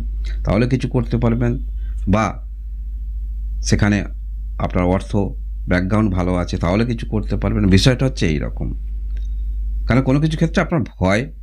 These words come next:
মনে থাকবে না, যে কোনো ক্ষেত্রে আপনি অ্যাগ্রেসিভ ভূমিকা নিতে পারবেন, সেই টেন্ডেন্সি আপনার মধ্যে থাকবে কুম্ভ রাশির যারাই রয়েছেন। এই হলো আপনাদের মাসিক রাশিফল।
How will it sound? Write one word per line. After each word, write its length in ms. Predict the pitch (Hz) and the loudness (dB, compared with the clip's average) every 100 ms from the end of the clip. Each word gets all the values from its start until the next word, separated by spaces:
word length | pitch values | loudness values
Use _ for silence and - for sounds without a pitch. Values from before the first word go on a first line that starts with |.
| - 71 | -8 -6
মনে 260 | 92 90 101 | 2 4 4
থাকবে 360 | - 73 69 62 | 0 -2 -2 -2
না, 120 | 50 - - - - - - - | -4 -4 -4 -4 -4 -4 -2 2
যে 100 | 110 | 4
কোনো 180 | 139 131 | 4 4
ক্ষেত্রে 400 | 175 - 156 185 - - - | 2 2 0 0 -2 -6 -2
আপনি 280 | 82 - 90 - - - | 0 2 2 2 -2 -2
অ্যাগ্রেসিভ 400 | - 95 101 - | 0 2 2 2
ভূমিকা 320 | 90 87 80 | 4 4 4
নিতে 220 | 78 76 78 | 2 2 2
পারবেন, 420 | 78 69 71 60 | 2 2 0 0
সেই 160 | - | 2
টেন্ডেন্সি 520 | 117 120 113 113 113 101 | 4 6 6 6 4 2
আপনার 220 | - 80 | 0 0
মধ্যে 200 | 73 69 | 0 0
থাকবে 380 | - 71 64 50 - - - - - | 0 0 0 -2 -4 -4 -4 -4 2
কুম্ভ 180 | 92 90 | 6 8
রাশির 280 | 80 - 110 | 6 2 4
যারাই 260 | 82 60 | 4 4
রয়েছেন। 360 | 64 62 - - - - - - - - - - - | 2 0 0 0 -2 -2 -2 -2 -2 -2 -2 -2 4
এই 120 | 104 | 8
হলো 160 | 131 135 | 10 8
আপনাদের 440 | 113 113 117 123 | 4 0 0 0
মাসিক 380 | 113 82 - 78 | 0 0 0 0
রাশিফল। 420 | 80 - 95 131 | 0 2 2 2